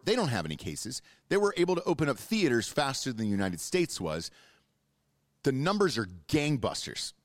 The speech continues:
over there for the box office. So it's on, dude. Just hold on to this. Fucking diamond hands for this shit.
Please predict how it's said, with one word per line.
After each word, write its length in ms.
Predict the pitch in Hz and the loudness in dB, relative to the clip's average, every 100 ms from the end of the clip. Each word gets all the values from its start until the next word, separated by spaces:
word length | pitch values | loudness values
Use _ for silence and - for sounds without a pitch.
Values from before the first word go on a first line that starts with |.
| _ 98 | _ -4
over 180 | 82 | -2
there 240 | 76 62 - _ _ _ - | -2 -6 -10 _ _ _ -10
for 220 | - 120 | -2 0
the 80 | 110 | 0
box 380 | 143 170 - 104 | 0 0 0 -2
office. 360 | 87 - 98 | -2 -2 -4
So 340 | - 117 110 - - - _ _ _ - | 0 2 2 0 -10 -20 _ _ _ 0
it's 300 | 226 - 185 | 0 2 2
on, 340 | 220 127 64 | 2 2 -2
dude. 340 | - 85 123 - _ _ _ _ - | -4 -4 -4 -8 _ _ _ _ -10
Just 220 | 202 233 | -6 0
hold 180 | 269 294 | 4 4
on 220 | 302 427 | 4 2
to 140 | - - | -2 -8
this. 300 | - - - _ _ - | -10 -12 -14 _ _ -6
Fucking 360 | 220 214 240 | -6 -4 -4
diamond 380 | 208 262 294 302 | -2 0 0 0
hands 320 | 370 311 349 | 0 0 -2
for 100 | - | -2
this 140 | 110 - | -2 -2
shit. 260 | - - | -4 -6